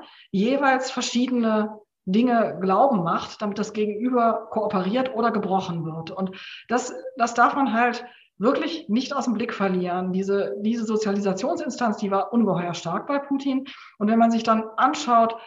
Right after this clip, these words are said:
wie hat Putin denn seine Probleme in Russland gelöst, seit er an der Macht ist,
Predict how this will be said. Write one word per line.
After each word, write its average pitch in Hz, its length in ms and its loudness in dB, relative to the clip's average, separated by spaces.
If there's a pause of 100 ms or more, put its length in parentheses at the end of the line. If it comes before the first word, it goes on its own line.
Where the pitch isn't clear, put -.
(200)
wie 254 140 -2
hat 226 140 -2
Putin 320 280 0
denn 277 160 2
seine 240 240 2
Probleme 247 480 2
in 233 80 0
Russland 320 400 0
gelöst, 311 720 0
seit 262 260 2
er 285 300 -2
an 247 80 0
der 277 100 0
Macht - 280 -4
ist, - 440 -12